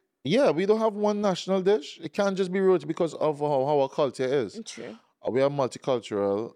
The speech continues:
Speaker 2: Mm-hmm.
Speaker 1: by, by Trinidad and Tobago birth, you know? Um, so we have many different dishes that
Speaker 2: Mm-hmm.
Speaker 1: align with, with our cultures,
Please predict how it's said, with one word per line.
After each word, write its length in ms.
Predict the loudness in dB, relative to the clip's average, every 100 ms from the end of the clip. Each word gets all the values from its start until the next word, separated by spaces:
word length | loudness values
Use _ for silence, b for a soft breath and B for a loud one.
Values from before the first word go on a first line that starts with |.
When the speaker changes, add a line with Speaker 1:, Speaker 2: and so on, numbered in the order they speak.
| -12
Speaker 2:
Mm-hmm. 220 | -8 -2
Speaker 1:
by, 600 | 0 2 0 -2 -4 -6 _ -12
by 220 | -6 -6
Trinidad 200 | -4 -6
and 80 | -4
Tobago 280 | -4 -2 -2
birth, 260 | -2 -4 -6 _ _ -10
you 120 | -6
know? 260 | -6 -8 -12 b b b b -4
Um, 440 | -2 -2 -4 -8
so 300 | -8 -4 -2
we 160 | -2 -4
have 220 | -4 -6 _ -12
many 320 | -6 -6 -4
different 380 | -6 -6 -8 -6
dishes 420 | -6 -6 -8 -4
that 200 | -4 -6
Speaker 2:
Mm-hmm. 120 | -8
Speaker 1:
align 520 | -4 -2 -2 -4 -6 -6
with, 140 | -8 _ _ b b b
with 160 | -8 -2
our 240 | -2 -2
cultures, 640 | -2 -4 -4 -8 -8 -12